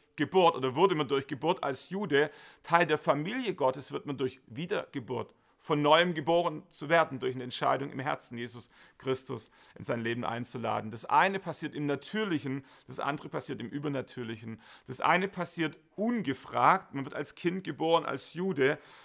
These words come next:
und das andere passiert gewollt, bewusst, als eine Entscheidung eines mündigen Menschen. Und Jesus macht Nikodemus sehr deutlich, dass es nicht ausreicht, als Teil des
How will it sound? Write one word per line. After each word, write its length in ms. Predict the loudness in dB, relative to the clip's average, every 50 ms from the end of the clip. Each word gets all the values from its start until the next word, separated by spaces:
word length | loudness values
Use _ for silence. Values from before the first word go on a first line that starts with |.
| -2
und 140 | 0 2 2
das 180 | 0 -2 -2 -4
andere 320 | -2 -2 -4 -6 -8 -10
passiert 420 | -8 -8 -10 -8 -6 -8 -8 -8 _ _ _ -4
gewollt, 720 | -2 -2 0 4 8 10 10 10 10 8 4 0 -10 _ -4
bewusst, 640 | -4 -2 -2 0 2 2 4 2 2 -2 -8 -10 _ -20 -14 -6
als 200 | -4 -4 -4 -4
eine 100 | -6 -4
Entscheidung 680 | -4 -4 -2 4 6 8 8 8 8 4 2 -2 -2 -2 -6 -14 -12
eines 300 | -8 -6 -6 -6 -6 -6
mündigen 380 | -4 -4 -2 -2 -4 -4 -2 -2
Menschen. 420 | 0 -2 -2 -4 -8 -8 -8 -10
Und 120 | -8 -4 -4
Jesus 280 | -4 -4 -4 -6 -4 0
macht 260 | 0 0 0 0 -4
Nikodemus 560 | -4 -4 -2 2 2 2 2 2 -2 -4 -2
sehr 100 | -2 0
deutlich, 520 | 4 4 6 6 4 2 -2 -6 -6 -6 -8 -20 -20 -20 -14 -10
dass 80 | -8 -8
es 120 | -6 -4
nicht 220 | -6 -6 -2 0
ausreicht, 680 | 2 4 4 4 2 0 -4 0 2 2 2 0 -2 -4
als 220 | -6 -6 -6 -10
Teil 500 | -6 0 2 2 4 4 2 0 -2 -6 _ _ _ -10
des 240 | -10 -10 -10 -12